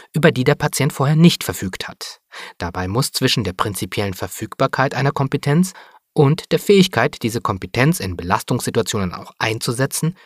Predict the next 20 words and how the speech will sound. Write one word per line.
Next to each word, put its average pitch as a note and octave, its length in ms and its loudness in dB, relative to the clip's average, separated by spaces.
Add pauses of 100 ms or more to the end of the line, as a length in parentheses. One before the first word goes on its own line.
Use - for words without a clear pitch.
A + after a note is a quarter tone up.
(160)
unterschieden C3+ 580 -2
werden. F2 320 -14 (580)
Bewältigungsorientierte C#3 1200 2
Interventionen A2 800 -2
versuchen, C3+ 580 0 (240)
diese F3 280 2
beiden B2+ 360 0
Problembereiche A#2+ 880 -2 (240)
vor - 260 2
allem C#3 300 2
durch C3 260 0
systematisches G#2+ 800 -2
Erarbeiten A#2+ 800 0
und B2+ 260 -4
Einüben G#2+ 580 -2
von F2 260 -8
Bewältigungskompetenzen, B2+ 1300 -2 (180)
auch F#2 260 -2
in F2+ 260 -8
Belastungssituationen, G#2 1040 -4